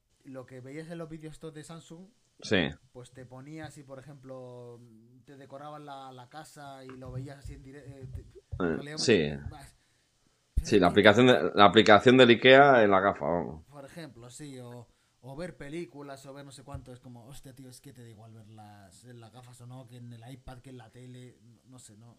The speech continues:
Speaker 1: no lo veo tan, tan necesario, por ejemplo. No lo veo tan necesario. Y aparte que, que, claro, lo de las gafas tienen que jugar con lo del el audio, ¿no? O,
Speaker 2: Sí.
Speaker 1: o hace como la de esta que había que era por el hueso, que oyes así raro, o,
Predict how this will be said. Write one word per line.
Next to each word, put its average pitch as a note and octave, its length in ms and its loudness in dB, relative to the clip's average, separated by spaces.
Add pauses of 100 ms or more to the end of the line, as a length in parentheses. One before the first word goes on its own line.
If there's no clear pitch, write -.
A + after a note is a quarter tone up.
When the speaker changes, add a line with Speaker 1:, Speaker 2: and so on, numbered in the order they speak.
Speaker 1:
no C3 180 -20
lo C#3+ 140 -18
veo C#3+ 200 -20
tan, B2+ 460 -20 (1080)
tan D#3 180 -14
necesario, B2+ 580 -18
por - 100 -20
ejemplo. G2+ 300 -20 (1300)
No A#2+ 100 -20
lo B2+ 80 -20
veo C3 100 -20
tan B2 140 -20
necesario. G#2 380 -20 (800)
Y A#2+ 60 -20
aparte C#3+ 320 -18
que, C#3+ 220 -16
que, C3+ 140 -20
claro, D3 280 -18
lo B2 80 -18
de A#2 60 -18
las A#2 120 -20
gafas D#3 440 -20 (180)
tienen C#3+ 200 -20
que D3+ 80 -20
jugar C#3 260 -18
con C3 160 -18
lo B2 120 -18
del A2 580 -20
el A#2+ 160 -20
audio, C#3+ 280 -20
¿no? F3+ 120 -20
O, G2+ 320 -20 (540)
Speaker 2:
Sí. - 280 -8 (520)
Speaker 1:
o B2+ 160 -20
hace D3+ 180 -20
como D#3 140 -20
la D3+ 120 -16
de D3 120 -20
esta D3 240 -20
que C#3+ 260 -20
había C3+ 280 -20
que C#3 100 -20
era C3 260 -20
por C3+ 120 -20
el B2+ 80 -20
hueso, C3 540 -20
que B2+ 280 -20
oyes C3+ 360 -16
así B2+ 220 -20
raro, E3 400 -18
o, B2+ 240 -20